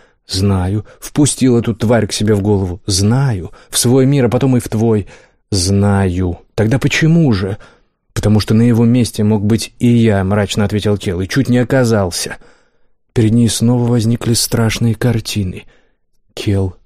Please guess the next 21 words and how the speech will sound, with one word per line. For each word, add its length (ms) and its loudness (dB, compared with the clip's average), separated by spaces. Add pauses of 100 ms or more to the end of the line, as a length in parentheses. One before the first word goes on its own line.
(160)
лежит 440 0
на 100 0
полу 360 -2
возле 320 -4
сломанной 600 0
рамы, 380 -2
из 220 -2
его 200 2
рук 180 -2
течёт 280 -4
густая 420 -4
красная 440 -4
кровь. 380 -6 (540)
«Что 220 0
сказал 400 0
ему 140 -2
Асарн?» 460 -8 (180)
Что 260 -2
предлагал? 580 -2
Что 260 0
сделал? 480 0